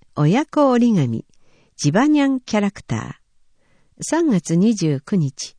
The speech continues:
日曜、午前十時から正午。対象、小学生以下の方とその保護者。定員八組十六名。申し込み順。参加費無料。悠々、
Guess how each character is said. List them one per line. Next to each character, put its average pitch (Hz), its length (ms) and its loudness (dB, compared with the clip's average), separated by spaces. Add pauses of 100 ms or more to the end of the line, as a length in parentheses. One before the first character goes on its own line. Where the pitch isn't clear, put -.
日 147 400 -2
曜、 170 260 -2 (460)
午 311 180 0
前 226 240 2
十 247 220 0
時 156 140 -6
か 135 120 -6
ら 131 140 -4
正 170 300 -2
午。 113 160 -8 (640)
対 185 200 -2
象、 185 420 -2 (320)
小 233 220 2
学 285 220 0
生 277 300 0
以 277 80 -4
下 285 160 -2
の 208 100 2
方 208 300 -4
と - 280 -6
そ - 200 -4
の 208 160 0
保 170 140 -2
護 214 120 0
者。 - 240 -6 (680)
定 240 280 2
員 208 260 0 (140)
八 - 340 -6
組 262 360 0 (180)
十 220 240 2
六 247 300 -2
名。 131 280 -4 (380)
申 160 160 2
し - 140 -6
込 196 100 -2
み 170 140 0
順。 120 280 -8 (520)
参 269 280 -2
加 294 120 -8
費 254 200 -4
無 120 160 -2
料。 123 300 -6 (1600)
悠 285 480 2
々、 160 180 -2